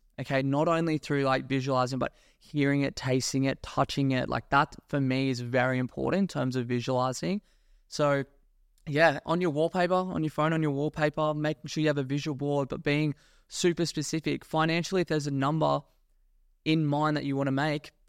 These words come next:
put that number on there. If there's a car, if there's a house,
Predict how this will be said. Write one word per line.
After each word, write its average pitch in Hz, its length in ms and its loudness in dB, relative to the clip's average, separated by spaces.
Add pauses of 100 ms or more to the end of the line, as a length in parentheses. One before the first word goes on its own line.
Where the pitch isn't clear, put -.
(120)
put - 180 -4
that 160 180 2
number 143 280 0
on 131 140 0
there. 127 200 -2
If - 100 -8
there's 135 160 -4
a 139 80 -4
car, 160 440 -2
if 160 80 -8
there's 139 180 -6
a 131 60 -8
house, 151 540 0